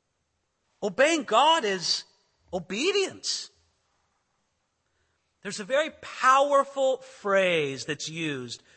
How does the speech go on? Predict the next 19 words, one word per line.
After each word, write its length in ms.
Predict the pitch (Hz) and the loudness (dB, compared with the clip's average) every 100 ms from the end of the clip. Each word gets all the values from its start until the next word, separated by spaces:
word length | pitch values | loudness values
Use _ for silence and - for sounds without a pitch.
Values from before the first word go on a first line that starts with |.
| _ _ | _ _
once 340 | 147 185 233 - | -2 -2 -2 -6
in 100 | 262 | -6
the 100 | 269 | -4
Psalms 680 | - 196 180 175 180 190 - | -2 0 2 2 -2 -8 -12
and 200 | 160 156 | -12 -8
once, 260 | 160 190 196 | -6 -4 -4
I 80 | 185 | -6
believe 280 | 180 180 | -8 -10
it's 140 | 180 - | -10 -12
in 80 | 165 | -12
Second 460 | - 185 180 214 | -8 -8 -10 -14
Chronicles. 640 | - 196 175 156 - 139 - - _ - | -4 0 0 -2 -10 -16 -18 -20 _ -14
It's 180 | 170 | -10
a 40 | 180 | -10
phrase, 720 | - 190 190 208 214 226 - _ _ _ 131 | -8 -4 -2 -2 -6 -10 -14 _ _ _ -8
"the 160 | 160 - _ | -8 -8 _
beauty 840 | 143 147 185 220 240 240 240 247 254 _ - | -14 -8 -6 -6 -8 -8 -8 -10 -18 _ -14
of 140 | 180 | -14
holiness." 960 | - - 156 143 123 101 _ - - | -12 -6 -6 -6 -12 -16 _ -18 -18